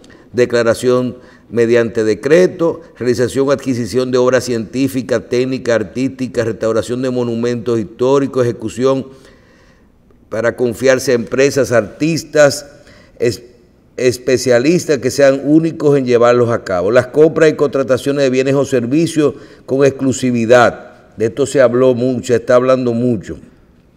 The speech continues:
Las personas, las que por situaciones de urgencia que no permitan la realización de otro proceso de selección de tiempo oportuno. La primera declaratoria de desierto de un proceso,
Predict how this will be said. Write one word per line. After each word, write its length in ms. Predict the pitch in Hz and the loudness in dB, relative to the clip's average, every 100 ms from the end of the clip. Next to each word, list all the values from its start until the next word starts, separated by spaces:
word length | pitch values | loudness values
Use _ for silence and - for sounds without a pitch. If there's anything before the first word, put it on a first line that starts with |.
| _ _ _ _ - - - | _ _ _ _ -20 -20 -2
Las 320 | 127 135 - | 4 4 4
personas, 1000 | - 139 123 - 165 175 170 165 151 - - _ _ _ - | 2 2 0 0 4 4 4 0 -2 -6 -20 _ _ _ 0
las 240 | 135 131 | 2 2
que 140 | 151 | 0
por 320 | 131 143 147 123 | -2 4 4 4
situaciones 760 | 147 120 139 - 160 165 135 | -2 0 0 2 0 2 2
de 120 | 147 | 2
urgencia 880 | 139 120 131 170 170 143 165 165 131 - - - | 2 2 2 2 2 -2 2 2 0 -8 -20 -8
que 140 | 120 | -2
no 180 | 127 143 | 0 0
permitan 540 | 156 139 147 151 147 131 | 2 0 0 -2 0 0
la 80 | |
realización 560 | 127 127 113 120 143 139 | 0 -2 -2 -2 -2 0
de 60 | 135 | 0
otro 280 | 113 127 | 0 -4
proceso 800 | 104 120 - 160 170 175 165 - - - - - | -2 -4 0 2 2 0 -2 -4 -16 -20 -20 -4
de 160 | 123 135 | 0 2
selección 720 | 139 131 107 - 151 156 147 | 2 0 -2 -4 2 4 4
de 140 | 143 | 0
tiempo 420 | 98 135 139 123 135 | -2 0 0 0 -2
oportuno. 840 | 104 123 101 - 151 139 110 90 69 - _ _ _ _ _ _ _ _ _ _ _ _ _ _ _ _ _ _ _ | 0 -4 -4 -2 2 2 0 -4 -8 -20 _ _ _ _ _ _ _ _ _ _ _ _ _ _ _ _ _ _ _
La 220 | 131 143 | 4 4
primera 420 | 156 156 170 190 185 | 6 4 6 8 8
declaratoria 720 | 185 170 165 151 170 170 170 | 8 6 6 4 4 6 8
de 140 | 165 | 8
desierto 580 | 156 127 156 160 131 151 | 6 4 4 2 4 2
de 80 | 147 | 4
un 180 | 156 143 | 0 -2
proceso, 760 | 147 131 - 139 123 - 87 | 0 0 2 2 2 0 -10